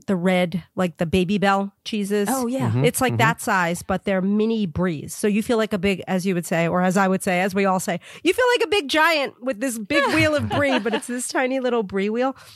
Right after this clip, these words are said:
Speaker 1: But if you cut those in, like, quarters or in eighths and throw those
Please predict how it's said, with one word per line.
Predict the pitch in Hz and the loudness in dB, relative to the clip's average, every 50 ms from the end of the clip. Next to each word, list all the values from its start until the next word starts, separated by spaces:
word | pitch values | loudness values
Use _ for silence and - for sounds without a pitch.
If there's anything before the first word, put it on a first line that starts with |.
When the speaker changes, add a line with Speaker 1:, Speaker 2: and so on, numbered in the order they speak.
| - _ - | -20 _ -8
Speaker 1:
But | 240 220 | -6 -6
if | - | -4
you | 262 233 | -6 -8
cut | - - 269 - | -4 -4 -4 0
those | - 247 240 214 | 0 0 0 2
in, | 226 220 208 202 | 0 0 0 -2
like, | 160 160 185 175 | -2 -4 -6 -6
quarters | - - 240 233 226 226 226 214 214 214 - | -2 0 0 2 2 2 2 0 0 -2 -2
or | 208 180 165 | -2 -2 -2
in | 165 - - | -4 -4 -2
eighths | - 208 208 208 - - - - | -2 -2 0 -2 -4 -8 -6 -6
and | 196 180 | -6 -6
throw | - - 214 208 202 196 | -4 -2 0 2 2 2
those | 196 196 190 190 196 185 | 2 2 2 2 2 0